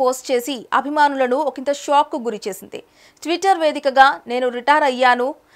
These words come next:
డెన్మార్క్ ఓపెన్ నా చివరి ఆట" అని పోస్ట్ చేసింది. అనంతరం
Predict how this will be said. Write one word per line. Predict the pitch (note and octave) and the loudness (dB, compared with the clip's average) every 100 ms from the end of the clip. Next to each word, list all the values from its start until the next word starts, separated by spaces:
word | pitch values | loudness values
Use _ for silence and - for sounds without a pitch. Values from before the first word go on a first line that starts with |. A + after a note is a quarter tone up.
| _ | _
డెన్మార్క్ | A3 D4+ D#4+ F4+ F4 - | 4 4 4 2 2 2
ఓపెన్ | B3+ C4+ C#4 D4 | 2 4 2 0
నా | C4+ | 0
చివరి | B3 - C4 D4+ | 0 0 -2 4
ఆట" | C4+ A#3 B3+ | 4 6 6
అని | A#3+ A#3 | 4 2
పోస్ట్ | B3+ A#3 A3 - | -4 -6 -6 -6
చేసింది. | G3+ G3 F#3 E3+ _ _ | -10 -8 -14 -16 _ _
అనంతరం | A3 B3+ C4+ C#4 | -4 -2 0 -2